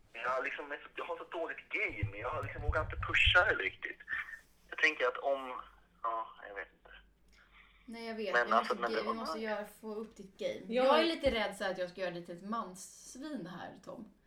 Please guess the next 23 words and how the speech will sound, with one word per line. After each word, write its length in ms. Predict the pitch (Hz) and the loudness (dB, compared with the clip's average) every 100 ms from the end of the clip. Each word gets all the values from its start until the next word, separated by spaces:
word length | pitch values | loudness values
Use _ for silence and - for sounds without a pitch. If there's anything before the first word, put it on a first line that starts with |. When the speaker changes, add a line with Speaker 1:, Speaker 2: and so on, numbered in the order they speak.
| _ _ _ | _ _ _
Speaker 2:
Det 60 | - | -10
är 20 | |
inte 160 | 220 233 | -8 -8
det 120 | 240 | -8
som 100 | 226 | 2
Speaker 1:
Ja. 220 | 226 160 226 | 6 8 6
Speaker 2:
är 140 | 233 | 2
syftet. 580 | 202 - 220 - - - _ _ _ _ _ _ _ _ | -8 -8 -8 -8 -16 -20 _ _ _ _ _ _ _ _
Speaker 1:
Nej, 400 | 131 127 127 143 - - | 4 8 10 8 2 -6
okej. 300 | - 113 110 | 4 8 8
Speaker 2:
Utan, 280 | - 220 | 6 -2
nej, 160 | 214 - 240 | -4 -6 6
jag 120 | 120 | 8
Speaker 1:
Ja. 240 | 127 220 208 | 8 6 -2
Speaker 2:
bara 0 | |
vill 320 | 214 214 - | -12 -14 -12
säga 220 | 220 214 | -12 -10
det 80 | 185 | -10
att 120 | 180 | -10
jag 140 | 190 190 | -10 -10
vill 140 | 202 | -12
inte 240 | 196 - | -16 -18
att 320 | 202 _ - | -20 _ -20